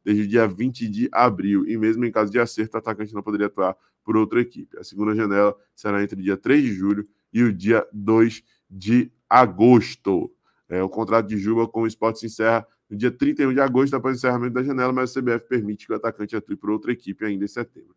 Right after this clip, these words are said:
abrindo a exceção porque o contrato atual do atleta foi firmado antes da regra das janelas existir. Essa informação foi enviada pela C B F ao G E.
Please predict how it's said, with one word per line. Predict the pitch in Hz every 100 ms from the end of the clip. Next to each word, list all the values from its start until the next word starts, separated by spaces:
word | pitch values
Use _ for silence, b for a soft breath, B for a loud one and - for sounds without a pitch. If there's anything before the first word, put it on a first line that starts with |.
| _ _ -
abrindo | 95 101 110
a |
exceção | 110 120 110 117
porque | 107 120
o | 117
contrato | 120 107 101
atual | 104 104 101
do |
atleta | 107 107 98 98 - _ _
foi | 113
firmado | 110 110 104 104 -
antes | 131 139 147
da | 139 120
regra | 107 107 107
das | 104 107
janelas | 107 92 92 98
existir. | 101 113 107 - 82 - _ _
Essa | 95 98
informação | 104 104 101 107
foi | 104 107
enviada | 104 101 98 104
pela | 101 104
C | -
B | 104 98
F | 101 110
ao | 110
G | 104 127
E. | 98